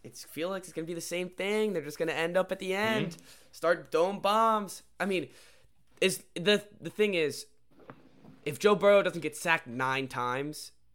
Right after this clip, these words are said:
Speaker 1: this will really, uh, this will really help. So
Speaker 2: That would be, that would be tough for that
Speaker 1: it
Speaker 2: guy.
Speaker 1: really rides on this Bengals offensive line for, for
Speaker 2: Oh.
Speaker 1: all, for the over, for the under, for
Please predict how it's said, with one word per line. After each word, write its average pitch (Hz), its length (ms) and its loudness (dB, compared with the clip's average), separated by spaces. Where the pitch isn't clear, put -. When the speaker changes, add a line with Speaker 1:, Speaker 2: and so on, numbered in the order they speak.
Speaker 1:
this 117 180 -8
will 113 80 -10
really, 107 440 -6
uh, 87 300 -10
this - 140 -14
will 98 80 -14
really 98 200 -14
help. - 280 -20
So 117 380 -4
Speaker 2:
That 117 80 -2
would 110 120 -8
be, 98 340 -8
that 98 100 0
would 110 120 -2
be 110 100 -6
tough - 320 -12
for - 80 -18
that 165 60 4
Speaker 1:
it 185 120 6
Speaker 2:
guy. 165 60 -8
Speaker 1:
really 247 260 10
rides 190 520 10
on 147 220 2
this 135 160 -6
Bengals 135 400 -2
offensive 131 420 -4
line 117 360 -6
for, 90 460 -10
for 160 160 4
Speaker 2:
Oh. 147 40 6
Speaker 1:
all, 180 220 10
for 165 160 2
the 143 100 2
over, 196 440 8
for 151 120 -4
the 131 100 2
under, 156 480 2
for 123 500 -4